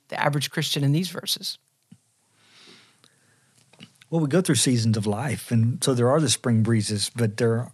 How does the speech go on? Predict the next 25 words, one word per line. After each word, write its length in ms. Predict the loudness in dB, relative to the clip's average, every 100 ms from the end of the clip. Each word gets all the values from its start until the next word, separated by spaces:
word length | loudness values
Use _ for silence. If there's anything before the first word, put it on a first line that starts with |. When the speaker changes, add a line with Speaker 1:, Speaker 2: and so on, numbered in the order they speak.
| -8
Speaker 2:
are 160 | -6
also 320 | -4 -2 -2 0
hard 280 | 0 -2
times. 560 | -2 -2 -2 -2 -4 -6 -10 -20 -20 _ _
And, 400 | -2 0 2 -2 -6 -20 -20
uh, 440 | -20 -20 -20 -18 -14 -8
what 140 | -6 -4
Christian 380 | -2 -2 -2 0
hasn't 400 | 0 0 -2 0
been 160 | 0
perplexed 640 | -2 -8 -6 -4 -4 -6 -6
at 80 | -4
some 240 | -2 -2
point 360 | -2 -4 -6 -14 -8
and 160 | -4
wondered, 420 | 0 0 0 -2 -8 -16 -10
"Lord, 300 | -4 -2 -2
what 140 | -6
do 120 | -4
I 140 | -6 -6
do?" 400 | -2 0 0 -6 -12 _ _ _ -20 -20 -20 -20 _ _
Or 200 | 0 0
felt 480 | 0 -4 -2 -2 -2 _ _ _ _ _ _ _ _ _ _ _ _ _ _ _
struck 460 | -8 -4 -4 -6 -4
down 640 | -4 -2 -4 -6 -12 -18